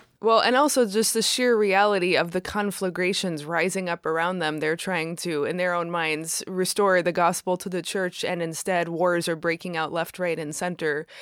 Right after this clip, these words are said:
So it, it seems like, again, I, I, for all of our, um, contemporary problems with some of the choices they made, what other option did they have? Uh, sheer survival seemed to all of them to depend on having the patronage of the state.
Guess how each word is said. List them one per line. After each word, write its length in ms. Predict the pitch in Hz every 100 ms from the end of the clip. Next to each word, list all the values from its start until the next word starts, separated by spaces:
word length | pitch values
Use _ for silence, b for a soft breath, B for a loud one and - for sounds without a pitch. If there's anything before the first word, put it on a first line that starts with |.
| B
So 220 | - 208 185
it, 320 | - 170 -
it 160 | 202 180
seems 400 | - 247 226 202
like, 320 | 165 160 - B B
again, 300 | 196 208 175
I, 140 | 117 104 - 92 - - _ - - -
I, 60 | 160
for 240 | - 202 170
all 240 | 185 170
of 120 | 160
our, 280 | 170 156 151
um, 180 | 147 160
contemporary 580 | - 226 262 254 233 208
problems 520 | 208 214 190 190 175
with 120 | 196
some 200 | 214 202
of 80 | 180
the 100 | 185
choices 480 | - 220 214 196 170
they 160 | 170
made, 340 | 160 160 151 151 B B
what 300 | - 208 220
other 240 | 233 226 -
option 380 | 220 - 220
did 160 | 196 185
they 180 | 180 170
have? 420 | 175 190 131 165
Uh, 220 | - -
sheer 300 | - 220 226
survival 640 | - 196 175 185 185 160 170
seemed 300 | - 196 185
to 80 |
all 220 | 175 226 220
of 120 | 170
them 200 | 160 180
to 80 | 180
depend 560 | 180 - 214 185 170
on 200 | - 170
having 380 | 170 170 165 165
the 80 | 160
patronage 580 | 175 185 180 147 139 156
of 120 | 143
the 60 | 147
state. 480 | - 156 101 -